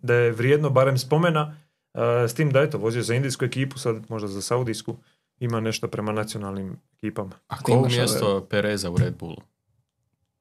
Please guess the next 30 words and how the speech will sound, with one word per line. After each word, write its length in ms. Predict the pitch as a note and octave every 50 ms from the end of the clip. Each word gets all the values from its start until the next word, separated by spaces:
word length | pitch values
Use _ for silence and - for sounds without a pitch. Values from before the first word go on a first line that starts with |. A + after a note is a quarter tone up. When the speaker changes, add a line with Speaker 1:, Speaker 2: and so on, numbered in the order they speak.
| _ _ _ _ _ _ _ _ _ _ _
Speaker 3:
Pa, 180 | - - - - - - _ _ _
netko 360 | - - A2 G#2+ - - A#2+
od 100 | A#2+ A#2+
ovih 320 | B2 A#2+ B2 A#2+ A#2 A#2+ -
iz, 280 | C#3+ C3 B2+ B2 B2+
e, 380 | C3 B2+ B2+ B2+ B2+ B2+ B2+ B2+ B2+ A#2+ B2
njihove 400 | B2 B2+ B2 A#2+ B2+ B2 A#2+ A#2+
juniorske 440 | B2 B2+ A#2+ A#2 B2 B2 - - -
škole. 360 | - - - B2+ A#2+ B2 B2+ B2 - - _ _ _ _ -
Speaker 2:
Lawson. 200 | F2+ F2+ G2 -
Speaker 3:
Jer 180 | G#2+ G#2+ G#2+ -
najvjerojatnije. 800 | A#2+ A2 G2+ G#2 G#2 A2 G#2+ A#2 C3+ - - C3+ C3+ C3 B2+ B2+ - - _ _ _ _ _ _ _ _ _ _
Pa 120 | - A2
ne 140 | A#2+ D3 E3
znam 160 | D3+ D#3 G#2
da 140 | G#2 A2+ A2+
li 60 | A2+
bi, 240 | A2 G#2+ G#2 - - - -
ili 120 | - G#2+
bi 80 | A2 A2
možda 260 | A2 A#2 A#2 A2 G#2
čak 240 | - - C#3 C3 -
Tsunodu 360 | - - C#3+ B2 B2+ B2 A2
pogurali, 500 | A#2 - A2+ A2 B2 C3+ C#3+ C#3 C3 B2+
makar 280 | B2+ B2+ B2 - B2+ B2+
o 40 |
tome 240 | B2 - C3+ C3+ C3
se 160 | B2 - C3
ne 100 | A#2+ A#2+
priča. 500 | A2 - - C#3+ D#3 D3+ D3+ D3 B2+ B2+